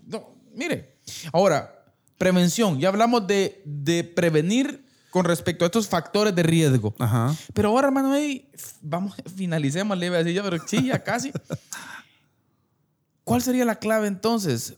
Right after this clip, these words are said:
Speaker 1: Volvemos a la casa, ¿sí? Estamos hablando de que es en la casa, pero ¿cómo en la casa?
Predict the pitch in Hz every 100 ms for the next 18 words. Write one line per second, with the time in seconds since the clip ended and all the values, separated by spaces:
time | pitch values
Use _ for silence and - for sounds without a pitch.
0 | _ 147 165 156 190 220 202 160 - 185
1 | 170 107 110 _ _ _ _ - - 190
2 | 208 - _ _ _ - 180 185 170 185
3 | 190 180 170 190 151 - 156 160 113 104
4 | - 131 - - 196 240 233 170 131 117
5 | 110 - 107 113 - 98 -